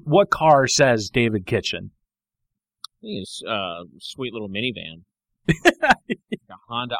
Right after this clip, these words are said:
Speaker 2: Odyssey.
Speaker 1: Hashtag dad life.
Speaker 2: The
Speaker 1: Oh.
Speaker 2: Bluetooth, the, the, you know, uh, something with the, the rear facing,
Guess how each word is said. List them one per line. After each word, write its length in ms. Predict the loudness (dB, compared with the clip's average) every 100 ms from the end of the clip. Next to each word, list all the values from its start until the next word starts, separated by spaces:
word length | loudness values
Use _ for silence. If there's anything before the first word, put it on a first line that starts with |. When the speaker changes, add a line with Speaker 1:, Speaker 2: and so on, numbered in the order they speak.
| -6
Speaker 2:
Odyssey. 460 | -6 -6 -6 -8 -8 _ -16 -14 -16 -6 4
Speaker 1:
Hashtag 640 | 4 4 0 4 4 2
dad 300 | 2 2 4
life. 260 | 4 6 6 2
Speaker 2:
The 420 | -8 -6 -4 -6 0
Speaker 1:
Oh. 340 | 6 8 8 4
Speaker 2:
Bluetooth, 500 | -4 -6 -2 -2 -4
the, 240 | -8 -10 -10 -12
the, 400 | -6 -2 -2 -4 -8 _ _ _
you 140 | -10 -6
know, 340 | -4 -4 -6 -4
uh, 340 | -2 -2 -2
something 400 | -4 -4 -4 -2
with 140 | -4 -6
the, 400 | -6 -4 -4 -6 -12 _ _ -12
the 120 | -10
rear 480 | -6 -2 0 0 -4 -4
facing, 840 | -4 -2 -4 -4 -4 -4 -6 -6